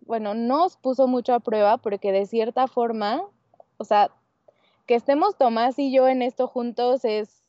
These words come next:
increíble, o sea, increíble, porque a pesar de que el emprender juntos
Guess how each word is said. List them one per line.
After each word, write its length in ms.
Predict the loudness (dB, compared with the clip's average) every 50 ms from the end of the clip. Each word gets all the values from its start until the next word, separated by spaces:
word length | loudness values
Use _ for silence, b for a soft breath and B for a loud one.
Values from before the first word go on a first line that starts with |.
| _ _
increíble, 720 | -14 -10 -10 -8 -6 -4 -2 -2 -2 -2 -4 -6 -10 -12 _ _ _ _ _ _
o 120 | -18 -12 -6
sea, 120 | -4 -2
increíble, 560 | -2 -2 0 0 2 2 2 2 2 0 -2
porque 380 | -2 -2 -2 0 2 0 0 0 _ _ _ _ _ _ _ _ _ _ _ _ _ _
a 120 | -2 -2 0
pesar 420 | 0 0 -2 0 0 0 0 0
de 140 | -2 -6 -6
que 360 | -4 -2 0 0 0 -2 -6 _ _ _ _ _ _ _ _ _ _ _ _ _ _ _ _ _ _ _ _ _
el 180 | -8 -6 -4 -4
emprender 600 | -6 -6 -4 -4 -4 -4 -2 0 2 2 2 2
juntos 880 | 0 -2 -2 -2 0 0 0 0 2 2 2 2 0 -4 -12 _ -20